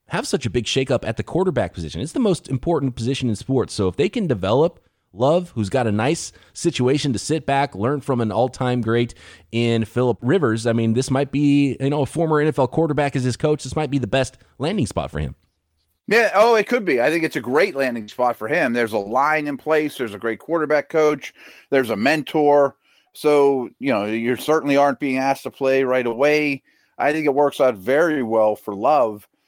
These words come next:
Speaker 2: Um, the Colts, though, and I, I would never give anyone a hard time for going and getting what they think is a franchise quarterback, but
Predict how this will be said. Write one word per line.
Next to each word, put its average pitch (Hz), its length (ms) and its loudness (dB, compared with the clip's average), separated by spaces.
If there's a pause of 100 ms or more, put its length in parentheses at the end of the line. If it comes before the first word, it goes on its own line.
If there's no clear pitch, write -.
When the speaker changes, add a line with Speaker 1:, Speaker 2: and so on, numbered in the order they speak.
(240)
Speaker 2:
Um, 131 520 0 (500)
the 160 140 -6
Colts, - 420 0
though, 160 460 2 (360)
and 165 400 -4 (420)
I, 190 380 0
I 202 100 4
would 196 160 4
never 180 220 2
give 156 120 -2
anyone 156 200 2
a 135 60 0
hard 139 240 0
time 135 200 -2
for 135 140 -8
going 131 320 2
and 120 100 -2
getting 120 220 0
what 117 140 -4
they 117 120 -2
think 113 220 -10
is 104 80 -10
a 98 40 -12
franchise 107 520 -4
quarterback, 98 680 -2
but 113 200 0